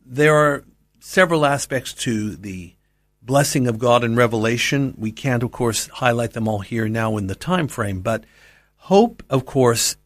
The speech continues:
is very, very crucial here, because hope, in one sense, is faith in the future. People that have hope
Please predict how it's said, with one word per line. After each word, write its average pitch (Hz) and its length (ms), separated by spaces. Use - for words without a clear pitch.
is 131 460
very, 147 480
very 117 260
crucial 110 460
here, 98 340
because 143 240
hope, 220 500
in 135 240
one 135 160
sense, 113 380
is 110 180
faith 135 500
in 123 180
the 117 60
future. 95 460
People 214 460
that 170 200
have 135 380
hope - 440